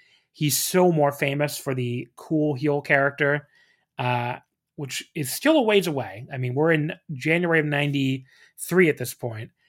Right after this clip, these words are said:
Uh, he would, the, the cool heel character comes after he wins his third G one, his third G one in four years, in August of ninety-four. And he turns heel because he's pissed off that Power Warrior,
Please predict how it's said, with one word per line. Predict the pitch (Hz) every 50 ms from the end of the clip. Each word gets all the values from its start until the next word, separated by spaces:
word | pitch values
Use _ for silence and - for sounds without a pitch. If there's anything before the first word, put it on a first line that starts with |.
| _ _ _ _ -
Uh, | 135 123 120 120 120 120 -
he | - - - 156
would, | 143 139 143 143 139 135 135 135 - _ _ _ _ _ _ _ _ - 156
the, | - 156 -
the | - 156
cool | - - - 226 226 208
heel | 196 202 185
character | 185 - 180 170 165 - 156
comes | - - - 151 143 143 139
after | 135 131 - 143
he | 131 131 139
wins | 131 139 135 135 127 127
his | 127 127 123 120 - - - - - _ _ _
third | - - - - 202 226 233 233 202 170
G | 165 180 170
one, | 139 123 110 101 101 110 123 - _ _ _ _ _
his | - 120 - -
third | - 170 175 160
G | 151 156
one | 156 151 147 139
in | 139 135
four | - 147 135 135
years, | 131 123 120 120 120 120 117 -
in | 127 131
August | - - 135 147 147 143 131 139
of | 135
ninety-four. | 131 131 123 120 110 - - - - - 254 220 117 98 98 110 - _ _ _ _ _ _ _ _ _ _ -
And | - 139 135 131 127 127 127 127
he | 135 - - 139
turns | 131 - - 196 202 180 -
heel | - 208 190 185
because | 165 175 165 165 151 -
he's | 147 127
pissed | - - 202 185 - -
off | 170 156 151 143 -
that | 139 127 -
Power | - - 220 226 220 185
Warrior, | 160 143 135 127 127 120 120 120 123 127